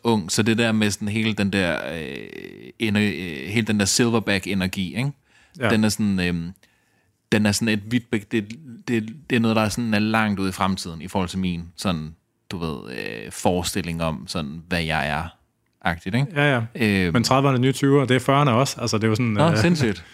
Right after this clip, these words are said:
Speaker 1: Nå, men så, jamen, så er det endnu længere ude i fremtiden.
Speaker 2: Ja.
Speaker 1: Øhm, men det kan noget, sådan noget silverback shit, ikke? Altså.
Speaker 2: Ja. Men, men det, men det er ligesom... Det, at, og det er jo sådan, det er jo sådan et meget kvalitativt fænomen, ikke?
Speaker 1: Jo.
Speaker 2: Der er også
Speaker 1: Jo,
Speaker 2: noget
Speaker 1: jo.
Speaker 2: indimellem.
Speaker 1: Ja, ja, ja.
Speaker 2: Altså,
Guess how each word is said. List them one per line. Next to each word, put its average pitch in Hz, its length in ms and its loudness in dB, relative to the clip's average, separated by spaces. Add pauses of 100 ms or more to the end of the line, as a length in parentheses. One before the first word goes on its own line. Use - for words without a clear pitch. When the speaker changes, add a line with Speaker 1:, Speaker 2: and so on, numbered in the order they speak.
Speaker 1:
Nå, 117 80 2
men 110 80 2
så, 131 260 2 (260)
jamen, 104 140 0
så 104 80 2
er 135 60 4
det 123 180 2
endnu 135 140 2
længere 104 220 0
ude 98 60 -2
i 98 40 -8
fremtiden. 98 320 -10 (260)
Speaker 2:
Ja. 117 140 -4 (760)
Speaker 1:
Øhm, 76 680 -2 (140)
men 107 140 2
det 95 80 0
kan 107 140 2
noget, 95 180 2 (120)
sådan - 160 -4
noget 90 100 0
silverback 82 460 -6
shit, - 200 -8
ikke? 110 120 -12 (280)
Altså. 87 260 -10 (360)
Speaker 2:
Ja. 139 100 -4 (460)
Men, 120 180 -2
men 120 120 4
det, 117 140 2
men 120 140 2
det 117 60 6
er 113 60 2
ligesom... 113 380 -2 (200)
Det, 143 200 -8
at, 123 120 -12 (240)
og 147 80 -2
det 131 40 6
er - 20 8
jo 131 40 6
sådan, 123 120 0
det 113 80 -2
er 135 40 4
jo 135 40 4
sådan 123 80 0
et - 20 2
meget 113 180 2
kvalitativt 120 600 0
fænomen, 92 480 0
ikke? 98 140 -12 (160)
Speaker 1:
Jo. 101 140 -4 (120)
Speaker 2:
Der 117 60 4
er 107 40 4
også 117 140 4
Speaker 1:
Jo, 139 40 4
Speaker 2:
noget 127 100 4
Speaker 1:
jo. - 20 4
Speaker 2:
indimellem. 101 540 2
Speaker 1:
Ja, 117 100 4
ja, 117 280 2
ja. 98 60 -4 (400)
Speaker 2:
Altså, 101 240 -2